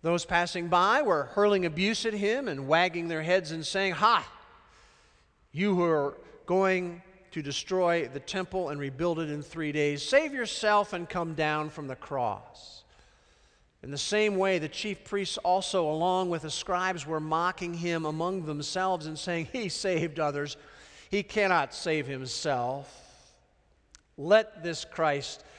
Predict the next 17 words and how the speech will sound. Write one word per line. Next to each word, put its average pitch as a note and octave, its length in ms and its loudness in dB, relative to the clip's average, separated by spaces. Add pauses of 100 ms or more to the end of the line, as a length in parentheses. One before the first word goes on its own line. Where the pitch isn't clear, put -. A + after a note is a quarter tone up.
the E3+ 80 -6
King F#3+ 320 -2
of E3 80 -2
Israel, D3 460 -4
now D3+ 260 0
come C#3+ 300 -8
down E3 280 -2
from D#3 140 -12
the C#3 80 -10
cross C#3 600 2 (240)
so F3 180 -4
that C3 180 -6
we C4 280 2
may D3 240 0
see D#3 420 -2
and C#3 180 -6
believe." B2+ 480 -8